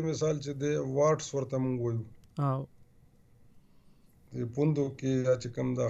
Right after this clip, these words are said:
Speaker 1: خلک د مشقت کار کوي، د ګوتو په دې بیخونو کې پیدا شو، هغه اکثر ورسره، ورسره رجیږي او
Speaker 2: مهم.
Speaker 1: سړی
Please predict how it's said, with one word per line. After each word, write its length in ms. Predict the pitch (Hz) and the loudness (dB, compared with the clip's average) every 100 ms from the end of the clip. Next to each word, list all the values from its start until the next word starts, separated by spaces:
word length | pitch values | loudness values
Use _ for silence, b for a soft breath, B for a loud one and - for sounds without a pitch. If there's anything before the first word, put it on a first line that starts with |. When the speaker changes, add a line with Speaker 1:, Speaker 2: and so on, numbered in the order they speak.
| 117 | 0
Speaker 1:
خلک 220 | 131 117 117 | -2 -2 -2
د 0 | 117 110 127 120 117 | -4 -4 -4 -2 0
مشقت 420 | 113 127 - 139 135 123 | 0 -2 0 2 2 2
کار 120 | 120 117 | 2 0
کوي، 140 | 147 | -2
د 100 | 139 123 | 0 0
ګوتو 200 | 120 120 120 | 0 -2 -2
په 60 | 120 | -2
دې 80 | 117 113 | 0 -2
بیخونو 400 | 117 113 127 117 | -2 0 0 0
کې 140 | 117 110 - b b b - | -2 -6 -8 b b b -4
پیدا 240 | 113 120 135 | 0 4 4
شو، 140 | 123 127 | 4 2
هغه 160 | 113 120 | 4 2
اکثر 240 | 117 - 123 | 2 0 0
ورسره، 360 | 117 113 117 120 | 0 0 0 0
ورسره 340 | 113 117 120 | 0 -2 0
رجیږي 480 | 117 113 110 123 113 104 | 2 2 0 -4 -4 -4
او 60 | - - - - - | -6 -12 -20 -8 -2
Speaker 2:
مهم. 260 | 147 135 117 - - - - - - 104 - | 0 0 -2 -10 -20 -20 -20 -20 -20 -12 -6
Speaker 1:
سړی 260 | 107 110 | -4 -4